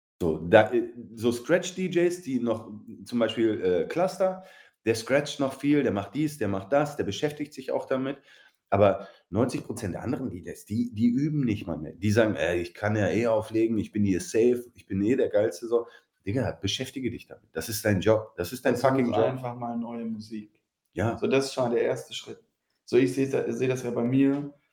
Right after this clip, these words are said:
Speaker 2: So, ich baue ja jetzt quasi langsam so auf. So, aber wie oft bin ich halt bei Spotify und denk mir so: „Boah, geil“, da kann man ja immer dieses zum Radio oder wie das heißt.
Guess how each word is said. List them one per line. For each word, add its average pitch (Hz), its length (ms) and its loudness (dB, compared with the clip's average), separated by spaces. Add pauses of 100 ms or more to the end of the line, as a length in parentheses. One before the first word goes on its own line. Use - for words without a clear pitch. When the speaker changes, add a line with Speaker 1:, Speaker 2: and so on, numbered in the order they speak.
(140)
Speaker 2:
So, 120 140 0
ich 120 140 0
baue 131 420 4
ja 120 100 0
jetzt 127 280 -4
quasi 117 260 -2
langsam 110 360 -6
so - 100 -8
auf. 95 300 -6 (840)
So, 120 220 2
aber 123 440 4 (220)
wie 127 280 2
oft - 160 -2
bin 135 100 -4
ich 127 80 -4
halt 123 220 -2
bei 120 120 0
Spotify 135 720 -2
und 120 100 -4
denk 120 140 -2
mir 120 60 -4
so: 117 220 -6
„Boah, 143 360 2
geil“, 143 600 0
da - 80 -18
kann 120 160 -18
man 120 40 -6
ja 113 60 -6
immer 113 180 -8
dieses - 280 -12
zum 117 200 -6
Radio 135 400 0
oder 131 140 -2
wie 131 40 -2
das 135 160 -6
heißt. 143 240 -2